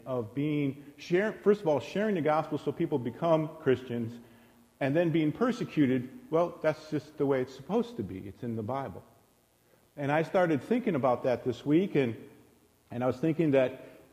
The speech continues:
and, and, and, I, and I was thinking about it, and I'm gonna phrase the question the way it was phra-, I phrased it to myself. I'm gonna phrase it to you. If you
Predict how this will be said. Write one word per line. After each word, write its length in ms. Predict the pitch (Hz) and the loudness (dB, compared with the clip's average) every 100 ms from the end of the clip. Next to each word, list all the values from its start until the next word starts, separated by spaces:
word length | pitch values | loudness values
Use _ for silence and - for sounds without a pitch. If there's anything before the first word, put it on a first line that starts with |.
| - | -8
and, 240 | 131 127 | -4 -4
and, 200 | 139 131 | -2 -2
and, 160 | 139 139 | 0 0
I, 140 | 143 - | -2 -4
and 220 | 202 - 147 | -6 0 2
I 60 | |
was 100 | 165 | 4
thinking 200 | 208 185 | 4 2
about 180 | 170 190 | 4 4
it, 60 | 190 | 4
and 80 | |
I'm 80 | 147 | 0
gonna 200 | 151 135 - - | 2 0 -2 -14
phrase 440 | - 185 185 185 - | -2 4 6 4 0
the 60 | |
question 420 | - 180 175 180 | 0 2 2 0
the 80 | 160 | 0
way 200 | 156 160 | 2 2
it 20 | |
was 180 | 156 143 | 2 0
phra-, 280 | - 180 165 | -2 -2 -2
I 160 | 147 160 | 0 0
phrased 400 | - 170 165 156 | 2 2 2 2
it 120 | 147 | -6
to 40 | 156 | -2
myself. 560 | 135 131 - 180 160 160 | -2 -2 -2 0 0 -2
I'm 80 | 147 | -6
gonna 140 | 135 | -6
phrase 280 | - 151 143 | 0 0 -2
it 140 | 127 | -4
to 60 | 139 | 2
you. 360 | 147 165 156 - - - - _ _ _ _ _ _ - | 4 4 4 -4 -16 -20 -20 _ _ _ _ _ _ 0
If 320 | 156 180 - - - - _ - | 2 2 -2 -14 -20 -20 _ -4
you 480 | 147 202 214 196 | 0 2 2 -2